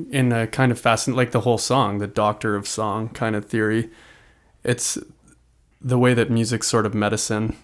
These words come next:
and, uh, a song can kind of be related to a human body, and I've never thought about it that way, but, like,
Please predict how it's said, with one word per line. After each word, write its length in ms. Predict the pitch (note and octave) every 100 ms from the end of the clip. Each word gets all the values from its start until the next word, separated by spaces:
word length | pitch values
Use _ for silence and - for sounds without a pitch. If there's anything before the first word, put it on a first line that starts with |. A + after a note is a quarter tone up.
| _
and, 320 | A#2 A2 G#2+
uh, 280 | G#2 G#2+ A#2 - _ _ _ _ _ -
a 80 | A#2+
song 380 | - B2 C#3
can 160 | B2+ C3+
kind 200 | B2 B2+
of 100 | A#2
be 260 | A#2 A#2 A#2
related 580 | A2 A2 G#2+ A#2 A2 G#2 _ _
to 140 | - A2+
a 60 |
human 320 | G#2+ A#2+ A#2 G#2+
body, 280 | A2+ A2+
and 100 | G2+
I've 100 | G#2
never 220 | G#2 G#2+ A2
thought 460 | - - - G#2
about 220 | G#2+ E2 D2
it 100 | -
that 180 | C2+
way, 160 | - C2+
but, 180 | - -
like, 360 | B1 C2+ -